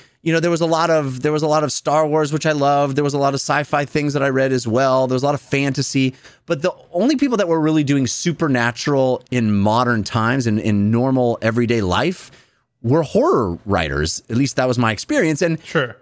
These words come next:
Speaker 1: so I got really into horror a-, as a, as a genre at that age because I loved, I loved that expression of fantasy, of sci-fi, of, of this, this magical storytelling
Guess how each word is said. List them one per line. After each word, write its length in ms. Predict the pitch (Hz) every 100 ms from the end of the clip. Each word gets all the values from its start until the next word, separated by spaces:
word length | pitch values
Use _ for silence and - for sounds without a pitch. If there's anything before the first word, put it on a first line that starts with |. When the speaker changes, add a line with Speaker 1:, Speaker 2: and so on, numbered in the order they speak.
| -
Speaker 1:
so 180 | - 190
I 140 | 196
got 220 | 190 214
really 280 | 202 214 208
into 540 | 196 185 196 180 165 - _
horror 720 | - - 170 185 180 165 165 - _ _ _ _ -
a-, 200 | 143 139
as 180 | 143 139
a, 200 | 131 127
as 140 | 127 123
a 100 | 117
genre 480 | 120 165 220 165
at 180 | 127 120
that 140 | 131 147
age 240 | 233 165
because 340 | 151 - 156 -
I 100 | 143
loved, 560 | 139 156 190 196 170 - _ _ _ _ _ _
I 80 | 147
loved 480 | 156 165 202 190 139
that 180 | 165 160
expression 760 | 151 - - 170 170 - 165 156
of 320 | - 131 113
fantasy, 500 | 185 233 170 110 104
of 80 | 87
sci-fi, 640 | - 196 202 - 82 87
of, 300 | 123 127 117 123
of 280 | 123 113 98 110 _ 113
this, 540 | 87 113 135 - - _ _ _ _ _ _ _ -
this 400 | 120 127 - - -
magical 800 | 123 123 147 170 156 165 175 156
storytelling 1040 | - 165 160 175 151 120 101 98 107 139